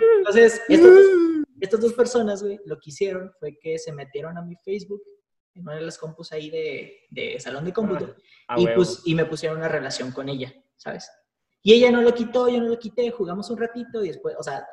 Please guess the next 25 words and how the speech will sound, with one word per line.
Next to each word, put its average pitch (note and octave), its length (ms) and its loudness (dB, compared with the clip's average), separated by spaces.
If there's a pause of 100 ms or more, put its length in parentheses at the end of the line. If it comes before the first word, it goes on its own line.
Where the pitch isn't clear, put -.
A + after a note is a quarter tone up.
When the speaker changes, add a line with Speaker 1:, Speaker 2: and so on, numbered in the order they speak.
(120)
Speaker 1:
así C#3+ 200 -14
como F3+ 180 -12
que G#3+ 100 -6
X, G#3 240 -12
y D#3+ 40 -8
después E3+ 200 -10
de G#3 80 -4
repente G3+ 280 -10
fue, F3+ 200 -8
"¿Sabes E3+ 260 -12
qué? B3 80 -8
No G#3+ 100 -8
me F3 120 -10
molestaría G3 680 -6 (180)
que D#3 80 -2
esto C#3 180 -8
fuera C#3 220 -6
de C3 60 -8
verdad". C#3+ 360 -10 (720)
Entonces, G#3+ 200 2
digo, F#3 200 4
fue F3 200 -4
como G3+ 180 -2
que E3+ 100 -6
ese, E3 540 -8